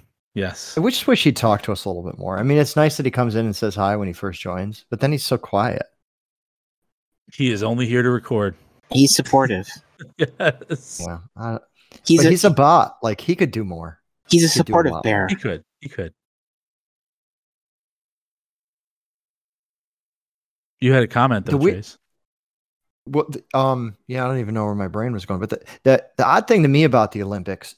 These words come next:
Speaker 2: is how, like, and I know, like, you know, like, you're talking about, like,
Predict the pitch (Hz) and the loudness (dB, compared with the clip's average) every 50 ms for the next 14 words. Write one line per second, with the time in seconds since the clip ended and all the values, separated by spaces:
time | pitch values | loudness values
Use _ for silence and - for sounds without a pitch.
0 | - 117 110 104 104 101 95 - - - - 123 113 107 110 104 104 95 92 _ | -8 -6 -4 -4 -4 -6 -8 -12 -14 -8 -4 -2 0 0 0 0 -2 -4 -8 _
1 | _ _ _ _ _ _ _ _ _ - 101 101 - - _ - - 127 135 139 | _ _ _ _ _ _ _ _ _ -12 -12 -12 -12 -14 _ -8 -6 -2 0 2
2 | 139 139 139 135 127 127 123 113 - - - - 127 117 117 113 110 107 107 107 | 2 4 4 4 4 4 2 0 -2 -8 -16 -10 -8 -4 -4 -4 -4 -4 -4 -6
3 | 104 - - 104 - 113 107 107 - 101 98 92 98 95 90 - - 92 90 - | -6 -8 -12 -10 -6 -6 -4 -4 -6 -8 -8 -8 -6 -6 -6 -8 -8 -10 -12 -12
4 | - _ | -16 _